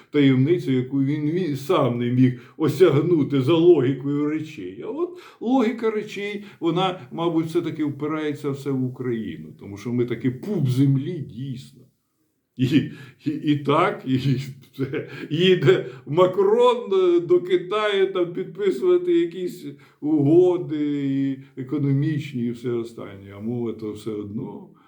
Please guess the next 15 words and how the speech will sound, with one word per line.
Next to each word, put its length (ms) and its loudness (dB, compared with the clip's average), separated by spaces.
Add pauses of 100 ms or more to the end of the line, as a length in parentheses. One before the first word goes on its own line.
(160)
ведеться 540 -8
про 220 -14
Україну. 760 -12 (760)
Всім 160 6
українцям 800 0
в 20 -2
Україні 460 -2
і 60 0
в 100 -4
світі 460 -8
здоров'я 520 -2
і 80 -8
удачі, 600 -10 (400)
нашої 420 2
перемоги 960 -2